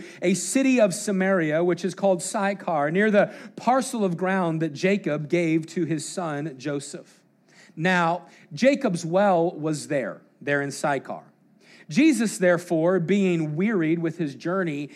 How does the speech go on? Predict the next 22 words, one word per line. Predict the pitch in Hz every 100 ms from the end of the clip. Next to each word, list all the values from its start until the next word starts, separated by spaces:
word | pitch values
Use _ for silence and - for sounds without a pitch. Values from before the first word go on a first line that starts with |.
| - -
he | 240
sat | 214 - 294 302 170
thus | 196 202 202
on | 180 175 165
the | 160
well. | 160 156 143
And | 156
it | 302
was | 330
about | 269 247 220 185
the | 180
sixth | - - 214 - -
hour, | 165 156 131 113
about | 131 208 220
noon. | 175 175 165 120 95 90 _ _ _ _ _ _ _ _ _ _ _ _ _ -
And | 190
there | 262
cometh | 254 233 226 220
a | 190 165 156
woman | 135 147 214 202 196
of | 190 156
Samaria | - 165 160 190 165 135 120 139